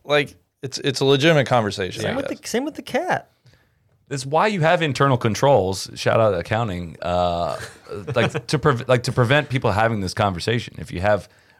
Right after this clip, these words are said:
Speaker 3: robust drug test and transparent drug testing that people know is going on, we don't have to ask that question. And no one is allowed at press conferences to ask these questions, I'm sure. I mean, they're, they're, it's hand-selected media at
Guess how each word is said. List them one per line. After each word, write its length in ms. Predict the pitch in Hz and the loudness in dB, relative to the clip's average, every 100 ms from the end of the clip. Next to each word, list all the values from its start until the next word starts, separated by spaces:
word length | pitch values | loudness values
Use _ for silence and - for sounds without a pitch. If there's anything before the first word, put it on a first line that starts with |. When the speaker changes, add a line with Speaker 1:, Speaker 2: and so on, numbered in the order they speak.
| - | -6
Speaker 3:
robust 400 | 98 92 98 - | 0 2 0 0
drug 200 | 98 95 | -4 0
test 280 | 98 95 - | -2 -2 -8
and 120 | 87 | -8
transparent 480 | 98 92 - 92 80 | -6 -4 -4 -6 -2
drug 220 | 92 101 | -4 -4
testing 400 | 78 - 82 85 | -8 -8 -10 -8
that 180 | 80 - | -10 -10
people 240 | 82 87 | -10 -6
know 180 | 85 85 | -4 -4
is 120 | 82 | -6
going 200 | 87 82 | -8 -4
on, 200 | 104 92 | -2 -2
we 80 | 92 | -4
don't 120 | 85 | -2
have 140 | 92 - | -4 -4
to 100 | 71 | -6
ask 120 | - | -8
that 100 | - | -10
question. 380 | 62 - - - _ _ _ _ | -10 -10 -12 -16 _ _ _ _
And 100 | 95 101 | -4 2
no 120 | 135 | 4
one 220 | 135 107 | 4 2
is 240 | 95 78 | -2 -6
allowed 380 | - 90 104 101 | -2 2 4 4
at 100 | 87 | 2
press 180 | 101 101 | 0 0
conferences 400 | - 76 71 80 | -2 -6 -8 -12
to 80 | - | -8
ask 180 | 71 - | -8 -8
these 120 | 67 | -12
questions, 440 | - 65 - 76 76 | -10 -10 -10 -12 -12
I'm 100 | 67 | -10
sure. 300 | 78 82 80 | -8 -8 -8
I 80 | |
mean, 280 | 80 80 73 - _ _ _ _ | -8 -10 -12 -16 _ _ _ _
they're, 160 | 85 58 | -10 -8
they're, 200 | 73 - | -10 -8
it's 200 | 85 - | -10 -6
hand-selected 640 | 92 90 - 87 - 78 | -4 -4 -4 -4 -4 -8
media 460 | 85 76 73 73 | -6 -4 -4 -4
at 60 | 80 | -6